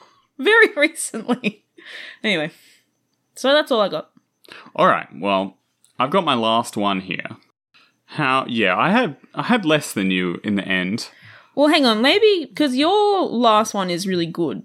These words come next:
Speaker 2: My last one is pretty good.
Speaker 1: So let me do the Bot Whisperer first.
Speaker 2: All right, do the Bot Whisperer.
Speaker 1: And then
Speaker 2: You
Speaker 1: we'll
Speaker 2: can have a twofer
Speaker 1: I'll do a
Speaker 2: here.
Speaker 1: twofer.
Speaker 2: And then I'll finish up.
Speaker 1: All right, that sounds good. Okay.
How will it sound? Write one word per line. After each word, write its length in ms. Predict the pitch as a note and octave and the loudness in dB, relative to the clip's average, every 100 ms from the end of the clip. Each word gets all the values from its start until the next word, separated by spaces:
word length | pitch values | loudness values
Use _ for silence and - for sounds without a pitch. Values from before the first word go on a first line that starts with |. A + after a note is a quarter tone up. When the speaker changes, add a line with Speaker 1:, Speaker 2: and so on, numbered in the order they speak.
| - | -8
Speaker 2:
My 320 | C#3+ F3+ A3 | -4 0 0
last 280 | B3+ A#3 A3 | 2 0 0
one 140 | F#3+ | 0
is 120 | D#3+ | 0
pretty 280 | - D#3+ B2+ | -2 -2 -2
good. 380 | F2+ E2+ D#2 F2 - _ - _ | -2 -2 -4 -6 -14 _ -20 _
Speaker 1:
So 220 | - B3 | 0 2
let 160 | D4+ | 2
me 120 | G#4 G#4+ | 0 -2
do 160 | F4+ | -2
the 100 | B3+ | -2
Bot 240 | G#3 A3 D#3 | 0 -2 -2
Whisperer 440 | F#3+ - F3 E3 | -8 -6 -4 -4
first. 540 | - A2+ F2+ - - - _ | -6 -6 -6 -10 -18 -20 _
Speaker 2:
All 100 | - | 0
right, 320 | G#2+ D#2+ - - | 2 0 -2 -2
do 140 | D3+ | -2
the 80 | D#3+ | 0
Bot 240 | C3 G#2 | 0 0
Whisperer. 520 | F#2+ F2 - F2+ E2+ - | 0 -4 -2 -2 0 -2
Speaker 1:
And 160 | G3+ | 0
then 200 | G3+ G3+ | 0 0
Speaker 2:
You 40 | G3 | -2
Speaker 1:
we'll 100 | F#3+ | 0
Speaker 2:
can 100 | E3+ | 0
have 160 | C#3+ | 0
a 40 | A#2 | -2
twofer 540 | - B2 A2 F2 D#2+ - | -4 -2 -2 -6 -8 -2
Speaker 1:
I'll 140 | A3+ | -2
do 120 | D#4+ | 0
a 40 | C#4 | 0
Speaker 2:
here. 220 | C#4 A#3+ | 0 -2
Speaker 1:
twofer. 220 | - - - | -4 -10 -8
Speaker 2:
And 140 | G#2 G#2 | -4 0
then 100 | G#2+ | 0
I'll 140 | G#2 | 0
finish 340 | - A2 F#2 - | -2 -4 -4 -6
up. 200 | - - _ - | -8 -10 _ -2
Speaker 1:
All 80 | D#4 | 0
right, 140 | - | 0
that 120 | C4+ | -4
sounds 200 | - F3 | -4 -6
good. 240 | - A3+ A3 _ - - - _ - | -8 -16 -16 _ -20 -20 -20 _ -2
Okay. 340 | A3 G3+ - | -2 -2 -10